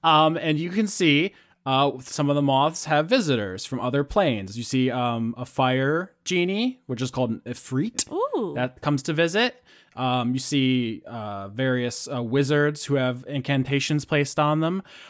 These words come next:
Speaker 1: Uh, you see one Eladrin in particular,
Speaker 2: Mm-hmm.
Speaker 1: and something catches your eye about this Eladrin.
Speaker 2: Is it his earrings?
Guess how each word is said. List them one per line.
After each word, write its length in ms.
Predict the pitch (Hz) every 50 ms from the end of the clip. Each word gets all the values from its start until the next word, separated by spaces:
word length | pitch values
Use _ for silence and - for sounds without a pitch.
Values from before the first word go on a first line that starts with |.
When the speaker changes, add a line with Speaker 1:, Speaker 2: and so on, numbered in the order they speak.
| - - -
Speaker 1:
Uh, 220 | 135 135 135 123 120 120 - _ 127
you 100 | 131 131
see 180 | 127 - 131
one 260 | 127 131 131 131 135 120
Eladrin 560 | 127 123 127 123 123 127 127 - 147 139 139
in 80 | 131
particular, 680 | 127 131 - - 143 139 - - 147 147 160 180 208 240 254
Speaker 2:
Mm-hmm. 420 | 233 233 262 262 220 185 165 151 139
Speaker 1:
and 180 | 147 147 143 143
something 240 | 190 175 180 160
catches 340 | - 170 160 147 - 151 135
your 100 | 139 135
eye 180 | 135 139 143 139
about 340 | 131 107 113 101 98 - -
this 180 | 107 107 -
Eladrin. 640 | 120 110 107 104 98 101 101 101 95 90 87 92 - _ _ _ _ _ _ _
Speaker 2:
Is 120 | - -
it 80 | 196 180
his 120 | 185 180 160
earrings? 640 | 151 160 170 208 254 277 320 - - - - -